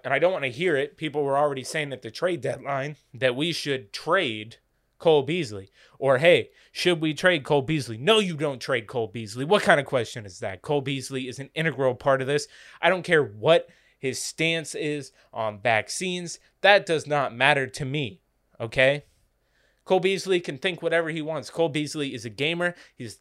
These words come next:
top ten slot receiver in the league. And the fact that people are saying that, hey, we should just trade him because of how he views the vaccine, whether you agree with it or not,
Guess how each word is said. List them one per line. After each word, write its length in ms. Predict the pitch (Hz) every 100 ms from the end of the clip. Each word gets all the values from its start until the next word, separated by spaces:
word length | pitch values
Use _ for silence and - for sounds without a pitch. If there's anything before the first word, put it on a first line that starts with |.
| -
top 340 | - 185 -
ten 400 | - 175 160 156 151
slot 460 | - 135 131 143
receiver 400 | 113 - 139 117
in 200 | 117 131
the 100 | 117
league. 380 | 107 139 131 - _ _ _
And 100 | -
the 40 | 113
fact 420 | - 170 170 -
that 240 | 135 131
people 360 | - 143 139 127
are 200 | - 117
saying 320 | - 131 120
that, 100 | 110
hey, 240 | 143 117 - - _ -
we 100 | 151
should 180 | 143
just 200 | 120 120
trade 240 | - 143 135
him 180 | 135 120
because 640 | 123 127 - 160 156 127
of 200 | - 131
how 260 | 147 139 135
he 120 | 135
views 540 | - 143 135 127 - _ _ _
the 80 | 135
vaccine, 720 | 120 120 120 - 131 123 123 _
whether 480 | 127 135 131 127 120 -
you 340 | 127 117 123
agree 300 | 120 117 143
with 180 | 139 127
it 120 | 139
or 100 | 123
not, 280 | 120 135 139